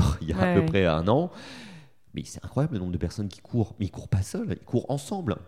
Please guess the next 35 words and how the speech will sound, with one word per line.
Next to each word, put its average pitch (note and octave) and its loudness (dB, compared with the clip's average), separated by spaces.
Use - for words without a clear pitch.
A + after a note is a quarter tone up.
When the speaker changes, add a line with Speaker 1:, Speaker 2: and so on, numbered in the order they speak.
Speaker 1:
Le A2 2
nombre C3+ 0
de A#2 -6
personnes A#2+ -2
qui B2+ -8
jouent A#2+ -2
au A2 -2
football A#2+ -2
et G#2 -4
qui - -6
ont F#2+ -2
envie A2 -6
de B2 -16
se - -8
retrouver G#2 -4
sur F2 -6
un E2+ 0
bout F2 -6
de G2 -10
trottoir. F#2+ -4
Mais A#2+ 2
on B2+ 2
leur B2+ 2
donne C3+ 0
pas F#3+ -2
assez D3 0
l'occasion, G#2+ 0
Speaker 2:
Mm. F#3 -4
Speaker 1:
on A3 2
leur A2 4
facilite C#3 -6
pas B2 -2
assez A2 -4
la F2+ 0
vie G2+ -4